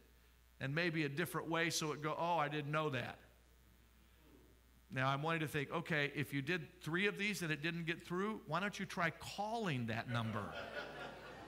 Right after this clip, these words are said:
Okay? But anyway, it's, it's not his fault. I, I didn't tell Angel to get it on my schedule. I didn't get the reminders. So anyway, it is now seven twenty-five. I am to be there at eight thirty. I am in shorts and T-shirts and tennis shoes.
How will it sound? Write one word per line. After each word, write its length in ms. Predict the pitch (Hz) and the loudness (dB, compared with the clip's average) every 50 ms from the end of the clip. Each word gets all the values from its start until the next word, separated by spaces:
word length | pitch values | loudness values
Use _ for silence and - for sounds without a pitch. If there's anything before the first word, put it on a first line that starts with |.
| - - | -10 -2
Okay? 320 | - 165 175 185 208 214 - - - - - - 185 | 2 4 6 6 6 4 2 -4 -10 -16 -6 0 4
But 100 | 208 214 | 4 6
anyway, 200 | 202 156 - - - | 6 4 2 0 -2
it's, 180 | 160 135 - | -2 -2 0
it's 180 | 185 170 - 180 | 0 0 2 6
not 220 | 233 247 254 240 | 8 8 8 8
his 160 | 240 254 240 | 6 4 4
fault. 480 | - - 277 277 226 170 143 - - - - - | 4 4 6 6 6 6 4 0 -4 -10 -4 4
I, 180 | 147 156 160 170 165 | 6 8 8 8 8
I 200 | 160 165 190 196 | 8 8 8 8
didn't 220 | 202 202 190 185 | 6 4 2 2
tell 340 | - 196 190 196 190 185 - | 2 4 6 6 6 4 4
Angel 400 | 175 190 208 214 196 196 214 214 | 2 2 2 2 2 2 0 0
to 120 | 190 170 151 | 0 0 0
get 140 | 151 151 151 | 2 2 2
it 80 | 143 | 2
on 120 | 143 139 135 | 2 2 2
my 120 | 131 131 | 2 0
schedule. 760 | 131 - - 214 233 233 214 190 226 220 226 220 220 214 202 | 0 0 2 2 2 4 2 2 2 2 4 4 4 4 4
I 120 | 156 135 131 | 4 2 2
didn't 260 | 127 131 127 131 127 | 2 0 -2 0 0
get 160 | 131 127 - | -2 -2 0
the 80 | 143 131 | 0 0
reminders. 680 | 135 143 156 180 196 208 214 208 202 208 208 202 - - - - - - - | 0 2 4 4 6 6 6 4 4 2 0 0 -2 -6 -12 -14 -16 -14 -8
So 200 | - - 202 220 226 | -4 0 2 2 4
anyway, 280 | 226 214 190 160 156 - | 4 4 4 4 2 2
it 120 | 190 190 | 0 0
is 140 | 196 170 165 | 0 2 2
now 140 | 170 170 160 | 2 2 2
seven 340 | - - 185 190 202 214 | 2 0 0 0 0 -2
twenty-five. 600 | - 165 208 208 208 202 - 151 139 135 143 143 131 - | -4 -2 -2 -2 0 0 2 4 4 4 4 2 2 2
I 140 | 147 156 | 2 2
am 120 | 170 180 170 | 2 2 0
to 100 | - 180 | -4 -2
be 180 | 151 165 165 160 | 0 0 0 2
there 220 | 156 156 147 147 | 2 4 4 2
at 60 | 147 - | 2 2
eight 240 | 151 160 170 - - | 2 0 0 0 -2
thirty. 320 | 156 135 127 127 135 135 | 0 0 2 2 2 0
I 160 | - - 131 127 | 0 0 0 0
am 120 | 127 131 | 0 -2
in 60 | 131 | -4
shorts 360 | 123 - 170 165 165 160 - | -4 -2 0 0 0 0 -2
and 80 | 160 - | -4 -4
T-shirts 480 | - 156 143 - - 143 139 135 - - | -2 -2 -2 0 0 0 -2 -2 -4 -6
and 100 | 123 - | -6 -4
tennis 260 | - 135 127 127 110 | -2 -2 -2 -2 -2
shoes. 300 | - 131 127 127 117 | -2 0 0 0 -2